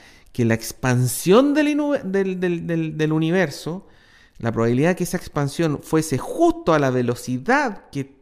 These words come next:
que era necesario para que existiese todo lo que nosotros conocemos hoy en día, era imposible. Y ese, ese eran lo, la, la, la, los valores, eh, los resultados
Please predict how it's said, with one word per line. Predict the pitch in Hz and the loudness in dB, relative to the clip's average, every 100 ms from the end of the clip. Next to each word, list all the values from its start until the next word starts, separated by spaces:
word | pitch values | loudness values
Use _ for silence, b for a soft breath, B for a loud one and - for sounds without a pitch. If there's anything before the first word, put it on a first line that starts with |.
| _ | _
que | - 123 - 214 | -8 -8 -2 0
era | 277 | 0
necesario | 262 262 226 - 220 175 | -4 -8 -8 -6 -2 -2
para | 143 135 | -2 -4
que | 127 | -6
existiese | 120 - 113 _ 220 277 285 151 | -10 -12 -14 _ -6 -4 -4 -6
todo | 185 214 | -2 -2
lo | 226 | -2
que | 220 | -4
nosotros | 190 185 190 | -6 -8 -10
conocemos | 170 156 - 147 135 | -8 -10 -8 -8 -6
hoy | 135 120 | -6 -6
en | 123 | -6
día, | 180 269 330 320 b b b b b b _ - | -6 -6 -8 -12 b b b b b b _ -2
era | 180 | 0
imposible. | 170 156 - 117 - - _ _ _ _ _ _ | -2 -6 -6 -6 -8 -16 _ _ _ _ _ _
Y | 160 170 | -6 2
ese, | 240 - - | 2 2 -2
ese | - | 0
eran | 311 285 | 0 2
lo, | 269 254 | 2 0
la, | - - | -4 -6
la, | - - | -8 -10
la, | - - | -10 -10
los | 214 202 | -8 -2
valores, | 202 220 254 247 - b b b b | 2 4 4 2 -4 b b b b
eh, | 113 117 107 - _ | -8 -6 -8 -12 _
los | 151 165 | -2 0
resultados | 165 165 156 202 | 0 -4 -2 -2